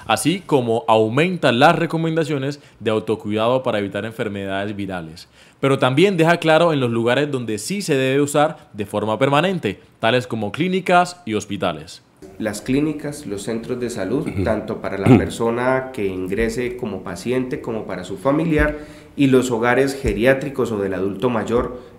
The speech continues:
Speaker 2: eso indiscutiblemente, por obvias razones, nuestros adultos mayores deben estar completamente protegidos.
Speaker 1: Finalmente, se decreta que, aunque no es obligatorio en los recintos diferentes a los ya mencionados, se recomienda el uso de esta protección en personas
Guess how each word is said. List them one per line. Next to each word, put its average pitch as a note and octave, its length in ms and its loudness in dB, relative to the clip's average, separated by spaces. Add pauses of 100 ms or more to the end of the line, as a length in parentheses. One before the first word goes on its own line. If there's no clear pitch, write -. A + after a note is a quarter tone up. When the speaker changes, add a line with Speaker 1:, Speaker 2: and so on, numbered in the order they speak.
Speaker 2:
eso A2 280 -4
indiscutiblemente, A2 1300 -4 (400)
por G2+ 160 -4
obvias G#2 200 -2
razones, G#2 520 -8 (260)
nuestros G2 380 -4
adultos F#2 320 -6
mayores F#2+ 420 -4
deben G#2 240 -4
estar F#2+ 300 -8
completamente G2+ 680 -6
protegidos. - 800 -12
Speaker 1:
Finalmente, D3+ 640 2
se C#3+ 100 -2
decreta D3 600 4
que, B2 120 2
aunque A2 280 0
no B2 160 0
es C3 100 -4
obligatorio D3 760 2
en D3+ 60 2
los B2+ 80 4
recintos A2 380 -2
diferentes A#2 460 -2
a C3+ 80 0
los G#2+ 100 0
ya G2+ 100 2
mencionados, C3+ 640 0 (180)
se - 180 0
recomienda B2+ 600 0
el B2 200 -2
uso C3+ 320 2
de A2 140 2
esta C3 200 0
protección C#3+ 600 -2
en B2 160 -6
personas A#2+ 520 -6